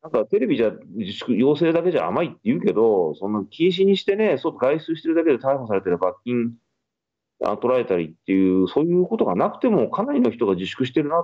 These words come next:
と思うんで、これはやっぱり日本人って素晴らしいなと思うんでね。やっぱりそこで、やっぱり頑張-、頑張る、頑張っていければと思います。とは言っても反面ね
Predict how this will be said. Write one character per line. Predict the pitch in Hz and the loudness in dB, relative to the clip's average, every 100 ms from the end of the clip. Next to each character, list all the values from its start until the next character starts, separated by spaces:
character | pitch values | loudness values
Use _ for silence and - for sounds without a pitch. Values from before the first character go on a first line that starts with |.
| - | 0
と | |
思 | 98 131 | 0 0
う | 113 | 0
ん | 87 | -2
で、 | 98 | -2
こ | 101 - | -4 -2
れ | 190 | -2
は | |
や | 190 | -2
っ | - | 0
ぱ | 202 | 0
り | 127 - _ _ _ | 0 -4 _ _ _
日 | 117 | 2
本 | 131 | 2
人 | 165 | -2
っ | 175 | -4
て | 95 | -4
素 | 87 | -2
晴 | 101 | -2
ら | 117 | -2
し | - | -4
い | |
な | 123 104 - _ | -4 -4 -6 _
と | 87 | -2
思 | 92 | 0
う | 101 | -2
ん | 80 | -4
で | 67 | -8
ね。 | 71 80 - _ _ _ | -4 -4 -4 _ _ _
や | - | -6
っ | |
ぱ | - | -4
り | |
そ | - | -4
こ | - 147 156 - 160 | -4 -2 0 0 0
で、 | 165 | 0
や | 156 | 0
っ | - _ _ _ - - | -6 _ _ _ -14 -6
ぱ | |
り | 185 143 - _ _ _ _ - | -4 -4 -8 _ _ _ _ -12
頑 | 156 127 117 | -4 -2 0
張-、 | 117 120 110 | -2 -4 -8
頑 | 95 113 117 | -4 -4 -2
張 | |
る、 | 120 98 _ | -4 -4 _
頑 | 110 110 | -6 -4
張 | |
っ | 127 - | -6 -4
て | 85 | -2
い | 82 | -2
け | 104 | 0
れ | 104 | 0
ば | 117 | 0
と | 80 82 | -4 -6
思 | 82 104 | -4 -2
い | |
ま | 104 107 | 0 -2
す。 | - - | -6 -4
と | 214 | 0
は | 214 | 0
言 | 139 | 0
っ | |
て | - | -2
も | 117 | -2
反 | 120 156 | -2 -2
面 | 165 160 | 0 0
ね | 165 160 | -2 -6